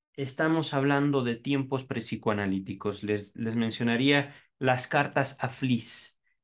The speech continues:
eh, textos en los cuales el doctor Freud, un médico, neurólogo, todavía en entrenamiento,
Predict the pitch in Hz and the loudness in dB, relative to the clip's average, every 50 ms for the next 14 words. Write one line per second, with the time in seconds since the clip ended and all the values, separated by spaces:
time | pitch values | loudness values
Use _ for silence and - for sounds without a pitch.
0 | _ _ _ - - 117 117 117 113 113 113 113 113 117 113 113 113 117 - - | _ _ _ -4 -2 0 2 2 2 2 2 2 2 2 2 0 -2 -4 -6 -10
1 | - - _ _ _ _ - 190 190 190 - - 185 175 - 170 147 139 135 135 | -14 -20 _ _ _ _ 4 4 4 4 2 0 -2 0 0 2 2 2 2 2
2 | 131 - - 165 170 170 165 165 165 170 170 170 - - - _ _ _ _ _ | 0 -2 2 6 8 8 8 6 4 -2 -4 -6 -6 -8 -12 _ _ _ _ _
3 | _ 131 127 127 123 135 131 131 - 147 139 139 - - 139 139 139 143 143 - | _ 0 2 4 4 4 2 4 4 2 2 2 2 2 4 4 4 4 2 -2
4 | - _ _ 131 139 139 139 143 147 143 139 139 143 139 - - 139 135 135 131 | -8 _ _ 0 2 2 4 4 4 2 2 0 -2 -2 -2 -2 -2 -2 0 -2
5 | 127 127 127 131 131 135 139 135 131 127 123 135 139 131 131 - _ _ _ _ | -2 -2 0 2 2 2 2 2 2 0 2 0 0 0 -2 -8 _ _ _ _
6 | - 147 160 170 156 156 156 156 156 143 143 139 117 113 113 113 123 135 139 139 | -2 0 2 2 2 2 0 0 0 0 2 2 2 2 2 2 2 2 4 2
7 | 135 131 131 - 139 135 131 127 | 2 0 -2 -4 -4 -6 -6 -8